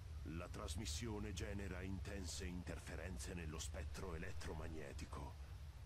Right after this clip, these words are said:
Il tuo Pip-Boy ha la radio, vero? Quando raggiungi le rovine, sintonizzalo sulla frequenza più bassa e resta in ascolto. Sentirai l'interferenza.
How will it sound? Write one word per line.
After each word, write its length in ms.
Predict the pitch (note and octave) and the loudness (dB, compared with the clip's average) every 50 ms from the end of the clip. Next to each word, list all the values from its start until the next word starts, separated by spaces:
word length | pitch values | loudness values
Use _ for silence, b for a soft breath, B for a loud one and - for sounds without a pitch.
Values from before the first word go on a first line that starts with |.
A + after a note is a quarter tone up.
| - - | -4 -4
Il 220 | - D2 C#2+ D2+ | -2 -2 -4 -2
tuo 360 | - A2 G#2+ F#2+ F2+ F2 E2 - | -2 -2 0 0 0 0 0 0
Pip-Boy 640 | - - D2+ F2+ D2 F#2+ F#2+ G2 G#2+ G2+ F#2 F2 | -2 -2 -2 0 0 0 0 0 0 2 0 0
ha 140 | D#2 D2 D#2+ | 0 -2 -2
la 100 | D#2+ E2 | -2 0
radio, 500 | D#2+ G2+ G#2+ G#2 F#2 D#2 C#2 C#2 B1 C2+ D2 | 0 0 0 -2 -2 0 0 0 0 0 0
vero? 400 | D#2+ F2+ G#2 G#2 F#2 F#2 G2 - - - - - - - | 0 0 0 0 0 0 -2 -2 -2 -2 -2 -4 -4 -2
Quando 360 | - E2 F2 G2+ G2+ F#2+ F#2+ F#2+ | 0 0 0 0 0 0 0 0
raggiungi 540 | F#2+ F#2+ F#2 - G2 G2 F#2 D#2+ E2+ F2+ | 0 -2 0 0 0 0 0 0 0 0
le 140 | F2+ F2 E2+ | 0 0 0
rovine, 560 | E2 D#2+ E2 E2+ E2 D#2+ D2+ D2+ D2+ D2 - - - - - - - - | 0 0 0 0 2 2 2 0 0 0 -2 -4 -4 -4 -2 -2 -2 -2
sintonizzalo 920 | - - - A2 G#2 G2+ - - G#2+ G#2+ A2 G#2+ F#2 D2+ G2 G#2 G2+ G2 F#2 | -2 0 0 0 0 2 2 2 2 2 2 2 2 2 2 2 2 2 0
sulla 300 | - - - G2 F#2 E2 | 0 0 0 0 0 0
frequenza 520 | - - G2 - - G#2 G2 F#2 - F2 | -2 -2 -2 -2 0 0 0 0 0 -2
più 160 | D#2+ F2+ F2 - | -2 -2 -2 -2
bassa 500 | - F#2+ F2+ - - - - D2 D2+ - - - - | 0 0 0 0 0 0 0 2 0 0 -2 -2 -2
e 140 | - D2+ C#2 | -2 -2 0
resta 360 | D2 D2+ D#2 D#2+ - D2+ D#2 D2 | 0 0 0 0 0 0 0 0
in 140 | C#2+ D2 | 0 0
ascolto. 680 | D2 - - - - E2 D#2 C#2 - - C#2 B1+ - - - - - - - - - - - - - - | -2 -2 -2 -2 -2 -2 -2 -2 -2 -2 -4 -4 -4 -4 -6 -4 -4 -4 -4 -6 -6 -6 -6 -6 -6 -6
Sentirai 760 | - - - D2 C#2+ C#2+ C#2+ - D#2+ D2 C#2+ D2 D2 D2 D2 C#2 | -6 -4 -4 -2 -2 -2 -2 -2 -2 0 0 0 0 0 0 -2
l'interferenza. 1080 | C2+ D2 - D2+ D2+ C#2+ D2+ - - D2+ C#2 D2 C#2+ - - - - - - - - | -2 0 0 0 0 -2 -2 -2 -2 -2 -2 0 0 -2 0 0 -2 0 0 -2 -2